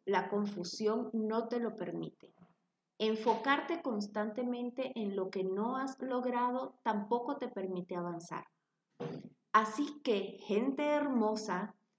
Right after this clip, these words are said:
es momento de creer, de tener las ideas claras, los sueños y los deseos puros del alma,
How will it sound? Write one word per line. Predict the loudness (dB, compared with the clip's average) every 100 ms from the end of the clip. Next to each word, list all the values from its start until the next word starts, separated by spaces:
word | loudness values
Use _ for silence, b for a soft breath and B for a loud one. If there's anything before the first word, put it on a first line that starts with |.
| _
es | 2 2 2
momento | 2 2 2 0 0 2
de | 2 0 -2
creer, | 0 2 2 2 2 0 -2 _ _ _ _ _ _ _
de | 2
tener | 4 4 4 4 2 2
las | 0 0 0
ideas | 0 2 2 -2 -6
claras, | 0 2 2 0 -8 -16 _ _ _ -4
los | 0 0 2
sueños | 2 4 2 0 -4 -4
y | 0
los | 0 -2
deseos | -2 -2 0 0 -2 -8 -4
puros | 2 2 2 -4 -6
del | -2 0 2 0
alma, | 0 -2 -6